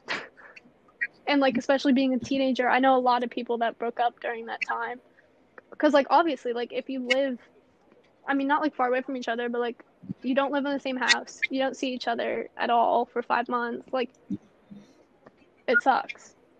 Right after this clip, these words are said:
Um, but then it's also weird 'cause, like, now everyone only, like, talks to each other. Like, no one, like, really dates. At least what, like, I've noticed. I'm not talking to anyone, so I wouldn't know. But, like,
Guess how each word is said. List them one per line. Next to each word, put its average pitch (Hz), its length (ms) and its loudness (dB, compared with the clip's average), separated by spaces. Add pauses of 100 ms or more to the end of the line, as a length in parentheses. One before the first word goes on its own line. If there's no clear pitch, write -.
(240)
Um, - 400 -2 (280)
but 269 120 4
then 277 160 4
it's 262 100 0
also 262 260 2
weird 240 240 0
'cause, 254 200 -2
like, 233 320 -4 (440)
now 247 220 0
everyone 240 520 -2
only, 240 340 0
like, 220 240 -2
talks - 480 -2
to 302 140 -2
each 311 140 0
other. 359 180 6
Like, 269 140 2
no 254 140 2
one, 254 140 -2
like, - 180 -8
really 247 280 -4 (480)
dates. - 920 -2 (220)
At 277 80 2
least 277 200 2
what, 254 100 2
like, 247 180 -2 (120)
I've 240 220 0 (100)
noticed. 320 480 2
I'm 254 140 -2
not 233 240 -2 (600)
talking - 280 -2
to - 60 -8
anyone, - 300 -10
so - 100 -4
I - 80 -4 (140)
wouldn't - 180 -8
know. - 260 -8
But, 254 100 6
like, 233 260 2